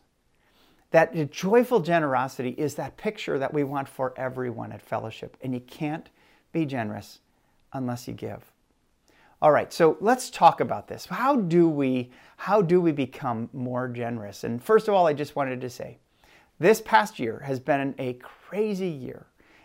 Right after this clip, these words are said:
and yet you at Fellowship, our church family, we've joined together, we've looked at what God has given us,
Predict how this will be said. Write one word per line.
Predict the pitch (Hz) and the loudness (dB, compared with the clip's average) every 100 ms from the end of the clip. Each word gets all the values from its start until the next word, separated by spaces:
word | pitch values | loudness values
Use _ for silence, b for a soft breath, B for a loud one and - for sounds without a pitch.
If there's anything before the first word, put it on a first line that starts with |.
| b | b
and | 151 139 143 | -4 0 2
yet | 170 107 - - _ _ b b b | 2 0 -6 -18 _ _ b b b
you | - 143 147 196 131 120 | -6 -2 2 4 4 2
at | 143 139 | -4 -6
Fellowship, | - 156 147 - 113 - _ | -2 0 0 -2 -8 -8 _
our | 160 208 | 2 2
church | 202 - 196 196 | 2 -2 -4 -4
family, | 185 165 165 120 - b b b | -4 -2 -4 -10 -16 b b b
we've | 160 175 131 | 4 4 4
joined | - 160 165 185 220 233 | -4 -2 2 4 2 2
together, | 233 170 117 110 156 _ - | 2 4 2 0 -10 _ 0
we've | 156 135 | 2 6
looked | 202 214 | 6 8
at | 220 | 6
what | 202 | 8
God | 190 175 | 8 6
has | 160 | 6
given | - 151 127 | 2 0 0
us, | 113 - | -6 -10